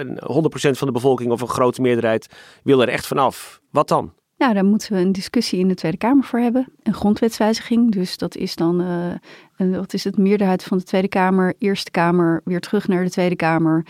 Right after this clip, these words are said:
Speaker 2: Nou ja, die hele, hele, dat, dat is even het,
Speaker 1: Tweederde
Speaker 2: het
Speaker 1: meerderheid,
Speaker 2: proces.
Speaker 1: ja.
Speaker 2: Tweederde meerderheid.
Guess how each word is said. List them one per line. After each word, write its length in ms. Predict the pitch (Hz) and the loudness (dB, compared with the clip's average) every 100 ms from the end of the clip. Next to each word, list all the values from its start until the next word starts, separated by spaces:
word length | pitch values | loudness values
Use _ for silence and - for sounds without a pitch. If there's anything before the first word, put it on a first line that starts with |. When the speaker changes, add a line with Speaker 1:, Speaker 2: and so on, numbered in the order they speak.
| - - - | -10 -14 -2
Speaker 2:
Nou 140 | 175 | -2
ja, 140 | - 220 | -2 -6
die 200 | 180 196 | 0 2
hele, 540 | 202 196 190 180 180 | 2 2 2 2 0
hele, 280 | - 185 175 | -2 -4 -2
dat, 220 | 170 190 - | -4 -4 -4
dat 200 | 196 185 | -6 -6
is 140 | 165 | -8
even 260 | 147 - 143 | -8 -8 -8
het, 140 | 143 | -4
Speaker 1:
Tweederde 320 | 127 113 110 | 2 2 2
Speaker 2:
het 80 | 104 | 2
Speaker 1:
meerderheid, 280 | 104 202 339 | 2 4 2
Speaker 2:
proces. 160 | 415 196 | 2 0
Speaker 1:
ja. 60 | |
Speaker 2:
Tweederde 380 | - 185 165 170 | -2 -4 -4 -2
meerderheid. 480 | 220 240 226 226 | -2 -2 -2 -6